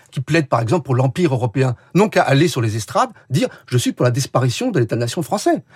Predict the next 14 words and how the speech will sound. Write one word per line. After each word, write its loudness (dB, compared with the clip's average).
Mais 6
pour -4
revenir, 2
pour 2
terminer 4
sur -4
la 0
question -4
de 0
la -2
défense, -4
imagine-t-on, 2
comme 0
disait -2